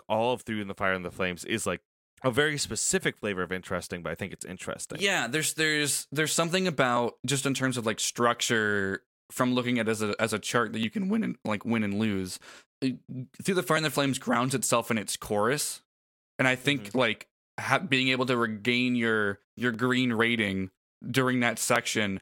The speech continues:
Speaker 2: as opposed to, uh, Freebird having, like, fu-,
Speaker 1: It doesn't
Speaker 2: I, I,
Speaker 1: throw you a life vest.
Speaker 2: No, I'm waiting for, the change-up happens five minutes in. So, like, it's literally an easy song and then a hard song.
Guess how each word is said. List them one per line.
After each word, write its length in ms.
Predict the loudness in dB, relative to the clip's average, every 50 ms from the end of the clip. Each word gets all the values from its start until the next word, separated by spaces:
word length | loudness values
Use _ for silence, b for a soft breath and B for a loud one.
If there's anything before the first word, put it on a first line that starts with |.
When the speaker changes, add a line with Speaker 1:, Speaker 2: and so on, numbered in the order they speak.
| -2 _
Speaker 2:
as 140 | 0 2 2
opposed 440 | 0 2 2 2 2 2 0 0 0
to, 420 | 0 2 2 2 2 0 -2 -4 b b b b _ _ _ _ _ _ _ _ _ -6 -2
uh, 300 | 0 2 2 4 2 0
Freebird 540 | -2 -2 0 0 0 2 2 2 2 2 4
having, 580 | 4 4 4 4 4 2 2 0 0 -2 -4 -6 _ _ _ _ _ _ _ _ _ _ -2
like, 380 | 0 2 2 0 -2 -6 -12 -20 _ _ _ _ _ _ _ -14
fu-, 440 | -12 -10 -10 -10 -10 -10 -2 0 0 0 0 -2 _ _
Speaker 1:
It 60 | 2 4
doesn't 180 | 4 6 4
Speaker 2:
I, 20 | 4
I, 20 | 4
Speaker 1:
throw 120 | 4 4
you 160 | 4 4 2
a 40 | 2
life 240 | 2 2 0 0 0
vest. 260 | 0 0 2 2 4
Speaker 2:
No, 100 | 4 4
I'm 200 | 4 2 2 2
waiting 340 | 2 2 2 2 0 -2 -2
for, 560 | 0 0 0 2 2 2 2 0 0 -2 -6 _ _ _ _ _ _ _ _ _ -4
the 100 | -2 0
change-up 320 | 2 2 2 2 2 4
happens 340 | 4 2 2 2 0 -2 -2
five 340 | 0 2 2 2 2 0 0
minutes 260 | -2 -2 -2 -2 -4
in. 240 | -4 -6 -6 -8 -12 -18 _ _ -2
So, 140 | 0 2 2
like, 180 | 2 2 2
it's 120 | 0 0 2
literally 400 | 2 2 2 2 2 2 2 2
an 80 | 2
easy 240 | 2 2 2 2 0
song 340 | 0 2 2 2 2 2 2
and 100 | 2 2
then 120 | 2 2
a 80 | 0 0
hard 260 | 0 -2 -2 -4 -4
song. 280 | -6 -8 -10 -12 -14